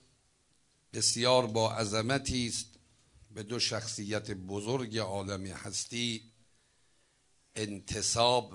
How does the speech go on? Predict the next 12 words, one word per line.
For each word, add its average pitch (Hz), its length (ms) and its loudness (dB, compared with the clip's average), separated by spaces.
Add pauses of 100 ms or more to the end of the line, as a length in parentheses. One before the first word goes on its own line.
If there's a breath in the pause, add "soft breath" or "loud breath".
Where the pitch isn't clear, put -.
و 107 40 -4
اختصاص 104 880 -4
دارد، 104 460 -4
رسول 123 400 -4
عظیم 98 360 -6
الشأن 117 460 -6
اسلام 101 680 -4
و 95 40 -8
امام 104 520 -6
حسن 104 420 -8
مجتبی 98 680 -8
سبط 117 680 -4